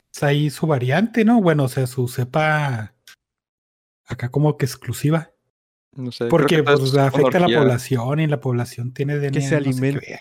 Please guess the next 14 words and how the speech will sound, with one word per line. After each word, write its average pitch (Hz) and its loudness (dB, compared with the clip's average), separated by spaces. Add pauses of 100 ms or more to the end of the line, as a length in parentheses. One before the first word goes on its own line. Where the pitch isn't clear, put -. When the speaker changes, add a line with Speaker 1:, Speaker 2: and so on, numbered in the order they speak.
Speaker 3:
sí, 123 -10
que 135 -4
Speaker 1:
Eh. 127 -4
Speaker 3:
se 135 -8
alimente 131 -4
de, 143 -2
de 131 -6
lo 120 -4
que 123 -12
tú 127 -10
te 170 -10
alimentas, 131 -8
güey. 143 -20 (180)
Entonces, 127 -16